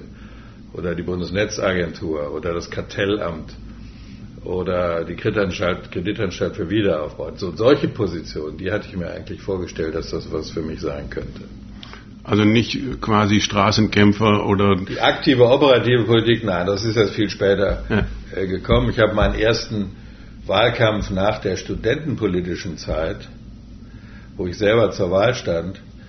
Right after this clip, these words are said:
Speaker 1: gemacht, als ich schon längst Staatsminister in Sachsen war und dann, äh, zweitausenddrei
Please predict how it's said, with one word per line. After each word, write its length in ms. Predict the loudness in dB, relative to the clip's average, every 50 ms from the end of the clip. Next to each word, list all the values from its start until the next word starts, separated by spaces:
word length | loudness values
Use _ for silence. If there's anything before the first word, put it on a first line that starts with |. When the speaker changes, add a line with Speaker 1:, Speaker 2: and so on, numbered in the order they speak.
| -20 -20 -12 -8
Speaker 1:
gemacht, 400 | -6 -2 0 0 0 0 -2 -2
als 180 | -4 -2 -4
ich 120 | -6 -8 -6
schon 260 | -4 -4 -4 -2 -2
längst 640 | 0 2 4 4 2 2 -2 -4 -6 -8 -12 -8
Staatsminister 800 | -4 0 0 0 0 0 -4 -6 -4 -4 -4 -6 -6 -6 -6 -6 -4
in 100 | -2 0
Sachsen 400 | 0 0 0 -2 -6 -8 -6 -4
war 320 | -2 -2 -2 -4 -6 -10 -12 -16 -18 -18 -18 -16 -12 -10
und 240 | -8 -8 -4 -2 0
dann, 320 | 0 2 0 0 -2 -6 -8 -12 -14 -16 -18 -18 -18 -18 -18 -20 -18 -18 -18 -18 -18 -16 -12 -10
äh, 120 | -8 -8
zweitausenddrei 3000 | -6 -2 0 0 2 2 2 2 2 2 2 2 0 -2 -6 -6 -8 -8 -6 -6 -4 -4 -6 -8 -10 -10 -12 -12 -14 -16 -16 -16 -16 -16 -18 -18 -18 -18 -18 -18 -20 -20 -20 -18 -18 -18 -10 -8 -6 -4 0 2 4 4 4 4 4 2 0 -2